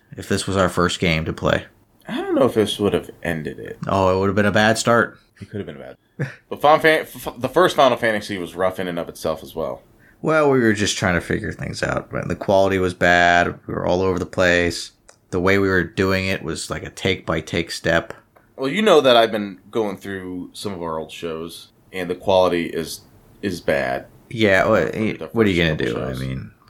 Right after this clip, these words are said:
Speaker 1: it gets better as we go along.
Speaker 2: Well, like I said in the first show, we're, we're shooting for a reverse Jump the Shark where we get better.
Speaker 1: And I think Final Fantasy One is the game to start for a retro R P G show. I mean, come on.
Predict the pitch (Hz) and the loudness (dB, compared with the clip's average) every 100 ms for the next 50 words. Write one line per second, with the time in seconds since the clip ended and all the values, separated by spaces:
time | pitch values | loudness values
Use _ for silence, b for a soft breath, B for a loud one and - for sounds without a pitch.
0 | - - - - 107 87 - 87 87 85 | -10 -8 -6 -4 -2 -2 2 4 6 4
1 | 87 78 78 76 76 82 90 _ _ 226 | 2 -2 0 0 0 -2 -6 _ _ -18
2 | 175 151 151 151 151 - 196 - 85 90 | -12 -12 -8 -8 -8 -10 -10 -6 -4 -4
3 | 92 95 95 95 - 107 113 - 107 101 | -4 -4 -6 -6 -6 -6 -6 -2 0 2
4 | 101 107 110 - 110 107 104 - 123 - | 4 6 6 6 2 2 0 2 2 2
5 | 87 87 92 101 101 - - - _ _ | 0 0 0 0 -2 -4 -14 -20 _ _
6 | - 165 156 147 160 156 139 135 117 120 | 2 2 4 4 4 2 4 4 4 4
7 | 104 - 98 90 85 85 73 92 - 92 | 2 2 -2 2 2 4 2 0 -2 0
8 | 90 85 76 - - 64 - - _ _ | 2 2 0 -2 0 0 -2 -10 _ _
9 | _ - - 87 82 78 80 - 87 76 | _ -12 -4 0 0 2 0 0 -2 0
10 | 80 - 69 - - - - - - - | -2 -4 -8 -6 -6 -6 -6 -6 -8 -6
11 | 78 - | -4 -4